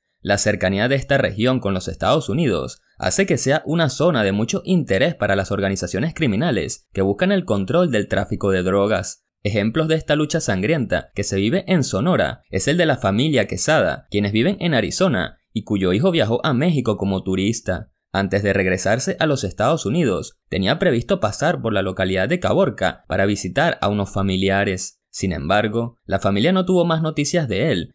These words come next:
y lo último que supieron fue cuando colgó un video en las redes sociales de su paso por Altar, una localidad de Sonora. La hermana del desaparecido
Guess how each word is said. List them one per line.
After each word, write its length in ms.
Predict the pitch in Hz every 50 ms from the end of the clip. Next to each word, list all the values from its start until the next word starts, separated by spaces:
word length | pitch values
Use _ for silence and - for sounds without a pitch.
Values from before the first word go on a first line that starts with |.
| _
y 140 | - - 92
lo 100 | 90 90
último 320 | 101 110 - 160 175 180
que 100 | 170 139
supieron 640 | 120 - 101 - - 175 160 110 85 65 57 - - _
fue 220 | _ - - 98 -
cuando 280 | 156 180 202 196 190
colgó 320 | 185 - 101 101 98 110 -
un 180 | - 151 170 160
video 360 | 156 147 117 113 135 147 120
en 60 | 101
las 140 | 87 - 107
redes 240 | 101 110 139 175 170
sociales 640 | - 98 - 190 190 143 98 73 62 - - - _
de 100 | - 92
su 180 | - - 95 -
paso 320 | - 85 104 - 175 165
por 140 | - 160 117
Altar, 680 | 87 64 58 - - - 156 131 - - - - - _ _ _
una 220 | - 92 107 143
localidad 540 | 185 185 - 135 110 101 98 92 113 147 151
de 160 | 120 104 101
Sonora. 680 | - - 90 90 90 92 98 104 104 98 - - - _ _ _ _ _
La 160 | - 104 101
hermana 340 | 101 101 101 101 104 135 175
del 160 | 185 185 160
desaparecido 840 | 156 156 - 117 98 98 95 80 101 - 175 180 139 101 82 69 -